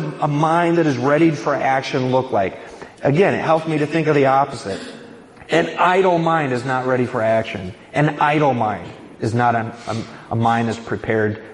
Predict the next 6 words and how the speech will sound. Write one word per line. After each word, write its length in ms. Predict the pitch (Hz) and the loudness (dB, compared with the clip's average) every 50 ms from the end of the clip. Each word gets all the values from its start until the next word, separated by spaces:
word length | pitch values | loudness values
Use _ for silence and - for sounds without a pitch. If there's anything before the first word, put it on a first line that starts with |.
| - - | -10 -6
for 120 | - - | -4 -2
action. 520 | - - 101 95 - - - - - - - - - - - - - - - - - - - - - - - - - - - - - - - - - - - - - - - - - - | -2 -2 -2 -2 -4 -6 -8 -12 -12 -14 -14 -18 -20 -20 -20 -20 -20 -20 -20 -20 -20 -20 -20 -20 -20 -20 -20 -20 -20 -20 -20 -20 -20 -20 -20 -20 -20 -20 -20 -20 -20 -20 -20 -14 -6 -2
Uh, 260 | - 117 110 - - - | 0 2 2 2 2 0
a 40 | 143 | -2
distracted 840 | 117 135 131 - - - - 156 151 156 147 - - 151 135 127 120 | -2 -2 -4 -4 -6 -2 0 2 2 2 0 -2 -2 -2 -2 -2 0
mind 500 | 123 123 113 110 107 101 98 98 95 | 0 0 0 0 -2 -4 -6 -8 -12